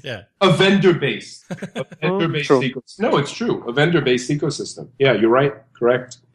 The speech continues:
Speaker 1: And just because I'm a stickler for definitions and words myself, as Rinat knows, when I rename half of his source code because I wanna change a couple of letters, um, could you just clarify for me, Glenn? 'Cause now I've heard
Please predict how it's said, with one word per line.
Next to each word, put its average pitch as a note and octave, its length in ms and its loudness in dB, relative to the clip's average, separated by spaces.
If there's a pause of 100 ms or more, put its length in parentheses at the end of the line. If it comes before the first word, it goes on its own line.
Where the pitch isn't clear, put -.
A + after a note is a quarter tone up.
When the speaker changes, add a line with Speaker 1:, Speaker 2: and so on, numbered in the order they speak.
Speaker 1:
And E3+ 260 -8
just G3+ 220 -2
because F3+ 280 -2
I'm D#3 120 -2
a C3+ 40 -4
stickler C#3 520 -4
for A#2+ 540 -4
definitions B2+ 560 -4
and A2+ 120 -6
words A#2+ 280 -4
myself, A#2+ 480 -2
as A#2 160 -4
Rinat A2+ 300 -4
knows, A2+ 280 -6
when A2+ 140 -6
I G#2 80 -4
rename G#2 420 -6
half A2 220 -4
of A2 80 -10
his G2+ 120 -6
source G#2+ 240 -6
code A2 240 -6
because G#2+ 240 -8
I G#2 140 -4
wanna G#2+ 240 -6
change G#2+ 300 -6
a G#2+ 40 -10
couple G#2 280 -10
of F#2+ 60 -10
letters, A#2+ 420 -4
um, A#2+ 380 -4 (140)
could F3 200 -4
you B3 100 -2
just G#3+ 460 -6
clarify D3+ 540 -2
for D3+ 120 -8
me, C#3 120 -4
Glenn? C3 320 -4
'Cause C3 220 -8
now D3 240 0
I've C#3+ 140 -2
heard B2+ 320 -6